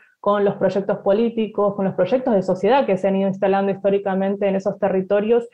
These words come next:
y, eh, bueno, eh, los intereses económicos no solamente de los sectores del poder de la región, sino también internacionales, que afectan mucho más seguramente,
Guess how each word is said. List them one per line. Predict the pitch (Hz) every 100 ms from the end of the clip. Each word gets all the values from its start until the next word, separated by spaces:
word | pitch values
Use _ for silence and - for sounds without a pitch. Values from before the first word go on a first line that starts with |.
| - - -
y, | 208 247 262 -
eh, | 180
bueno, | 175 190 175 156 -
eh, | 190
los | 180 185
intereses | 190 196 196 196
económicos | 190 190 196 214 208 202 180
no | 190
solamente | 208 196 190 190 196 196
de |
los | 180 180
sectores | 180 202 196
del | 190 185
poder | 190 202
de |
la | 190 180
región, | 180 - 233 247
sino | 190 185
también | 185 185 190 196
internacionales, | 185 190 180 185 185 196 233 294 302 - _ _
que | 226
afectan | 202 294 294 285 247
mucho | 240 311 - 240
más | 220 262
seguramente, | 262 226 220 214 208 233 240 285